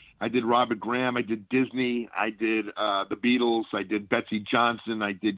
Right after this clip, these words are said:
Callaway. I, I created and designed eyewear, Revolution Eyewear,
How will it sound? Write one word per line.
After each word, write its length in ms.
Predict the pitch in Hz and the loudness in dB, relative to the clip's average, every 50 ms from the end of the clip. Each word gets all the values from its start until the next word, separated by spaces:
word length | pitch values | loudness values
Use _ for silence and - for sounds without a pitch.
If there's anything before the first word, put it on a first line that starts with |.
| - - | -4 0
Callaway. 600 | - 120 120 117 113 113 113 110 107 104 101 - - - - - - - - - - - _ | 2 2 4 4 2 2 2 2 2 0 -2 -6 -10 -16 -20 -20 -20 -20 -20 -20 -20 -8 _
I, 180 | - 135 143 147 139 135 - | 2 2 4 4 2 2 2
I 160 | 131 147 143 | 2 2 2
created 520 | 139 - - 147 156 160 165 165 160 156 151 | 0 -2 0 2 4 4 4 4 4 2 2
and 140 | 147 139 | 0 0
designed 480 | 131 135 123 110 139 135 139 139 143 131 | 0 0 0 0 0 0 0 0 0 2
eyewear, 640 | 127 127 131 131 131 127 123 120 120 117 113 113 113 117 | 2 4 4 2 0 -2 -4 -2 -2 -2 -2 -2 -2 -4
Revolution 520 | 127 127 120 123 127 135 127 - 131 127 | -4 -6 -4 -4 -2 -4 -2 -4 -4 -4
Eyewear, 540 | 123 120 123 127 123 123 123 120 120 120 | -2 -2 -2 -2 -4 -4 -2 0 0 -2